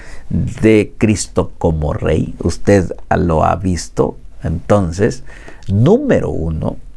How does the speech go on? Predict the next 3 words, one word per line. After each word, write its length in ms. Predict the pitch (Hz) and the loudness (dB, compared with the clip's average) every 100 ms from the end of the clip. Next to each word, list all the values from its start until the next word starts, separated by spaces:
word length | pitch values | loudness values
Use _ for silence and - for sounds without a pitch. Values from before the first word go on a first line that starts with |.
| - - - - - | -16 -16 -16 -10 0
exaltado. 1120 | 214 - - - 80 82 - - - - - - - - - - - - - - - - - - - - - - - - | 0 0 -6 -2 -2 -4 -6 -4 -2 -4 -8 -14 -18 -14 -14 -14 -16 -18 -16 -16 -16 -18 -18 -20 -16 -16 -16 -16 -16 -2
¿Por 220 | 143 143 135 | 2 2 4
qué? 280 | 170 - | 2 2